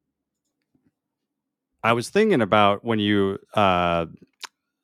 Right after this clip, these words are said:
suggested Werewolves Within, and that entire movie, I'm like, "Wait, is this a creature feature?" <laughs> So in this movie, I don't know if I can totally agree that the dad is the problem, but he definitely doesn't help.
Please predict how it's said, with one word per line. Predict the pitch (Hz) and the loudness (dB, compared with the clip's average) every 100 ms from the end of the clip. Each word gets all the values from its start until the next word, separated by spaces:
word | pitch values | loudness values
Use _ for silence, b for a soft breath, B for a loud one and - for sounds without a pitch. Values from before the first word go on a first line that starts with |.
| _ | _
suggested | - 104 117 110 113 101 95 - _ - - | -12 0 2 2 -2 -4 -6 -16 _ -20 0
Werewolves | 127 123 117 104 87 | 4 4 2 -2 -4
Within, | 90 90 110 85 80 82 - - | -8 -2 -2 -2 -6 -10 -12 -4
and | 107 | 2
that | 120 | 2
entire | 107 98 117 101 | 0 -2 0 0
movie, | 104 107 92 | 0 -2 -2
I'm | 87 | -4
like, | 87 - 113 | -6 -6 0
"Wait, | 117 - | 0 0
is | 139 190 | -2 -2
this | 220 247 - | 0 -4 -4
a | |
creature | 175 190 190 - 190 | -2 0 0 0 -2
feature?" | 202 196 - 202 214 - - | -2 -4 -2 -2 -2 -12 -6
<laughs> | - - - B B - 143 403 156 B B 101 | -6 -4 -8 B B -16 -6 -4 -4 B B -20
So | 135 151 | 0 0
in | 147 | 2
this | 185 247 | 0 2
movie, | 175 139 b b b - | 0 0 b b b 0
I | 196 | 2
don't | 269 | 4
know | 254 220 | 2 2
if | |
I | 185 185 | 0 -2
can | 180 156 127 | -2 -2 -2
totally | 180 196 175 | 0 2 2
agree | 135 127 160 | 0 2 2
that | 143 104 | 2 0
the | 101 | 0
dad | 117 156 | 4 4
is | 165 123 | 4 -4
the | |
problem, | 113 139 170 | -4 -2 -2
but | 143 | -2
he | 127 | -6
definitely | 127 220 262 208 127 | 2 2 2 -2 -2
doesn't | 110 123 107 87 | -2 -2 -2 -10
help. | 87 107 80 73 | -2 0 0 -2